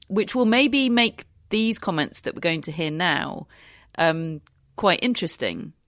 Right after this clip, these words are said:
Um, this is a portion of his post-match press conference following on from that three-set win over, over Dan Evans. A disappointing loss for, for Dan Evans, I'm sure. David will be able to tell us 'cause he's, you know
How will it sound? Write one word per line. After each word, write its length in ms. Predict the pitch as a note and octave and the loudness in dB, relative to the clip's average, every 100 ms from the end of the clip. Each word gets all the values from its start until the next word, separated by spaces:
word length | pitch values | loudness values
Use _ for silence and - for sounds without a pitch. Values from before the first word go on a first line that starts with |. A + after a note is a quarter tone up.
| - | -8
Um, 360 | - D#3+ D#3+ D#3+ | -2 0 -2 0
this 260 | G#3+ - | 2 2
is 100 | A#3 | -2
a 60 | G3+ | -4
portion 360 | A3+ G3 - | 0 0 -2
of 100 | E3+ | -6
his 300 | - E3 D#3+ | -2 -2 -4
post-match 540 | - G#3 G3 F#3+ F3 - | -4 -2 -2 -2 -6 -6
press 200 | E3+ - | -8 -6
conference 440 | D#3+ D3 D#3+ D#3+ | -10 -10 -10 -10
following 440 | - G3+ G#3 F#3+ E3+ | -2 0 2 0 -2
on 420 | D#3 D3+ D3 C#3+ - - - _ | -2 -4 -6 -12 -18 -20 -20 _
from 340 | - F3 D#3+ | 0 0 4
that 240 | D#3+ D#3 - - | 4 2 0 -14
three-set 580 | - G3 F#3+ - F3+ | -4 0 0 0 0
win 460 | D#3+ D#3 D3 D3 D3 - | 0 -2 -2 -4 -8 -4
over, 600 | D#3 D3+ D#3 D3+ D3 - - | -2 0 2 2 2 0 -2
over 180 | D#3 D3 | -2 -2
Dan 300 | D#3+ D#3 D3 | -2 0 0
Evans. 360 | C#3+ C#3 C#3+ | -2 -4 -6
A 100 | F3+ - - - F3 F3+ _ | -10 -12 -18 -16 -18 -20 _
disappointing 580 | C#4+ E3+ D3 F3 D3 D#3 | -2 -2 -2 -4 -2 -2
loss 320 | F3 D3 - | -2 -2 -6
for, 320 | - D3 C#3+ | -2 -2 -2
for 140 | - E3+ | -4 -4
Dan 220 | D#3 D#3 | -2 0
Evans, 300 | C#3+ D3 C3+ | -4 -6 -8
I'm 140 | C#3+ | -8
sure. 240 | C#3 D#3 C#3 | -4 -4 0
David 320 | G3+ D#3 D3 | 0 0 -2
will 100 | C#3+ | -2
be 100 | D3 | -4
able 100 | C#3+ | -4
to 100 | - | -10
tell 240 | - D3 | -6 -4
us 160 | C#3 D3+ | -4 -8
'cause 180 | - - | -12 -10
he's, 380 | D3 C3 - - | -10 -8 -12 -12
you 120 | C3+ | -12
know 200 | A#2+ | -10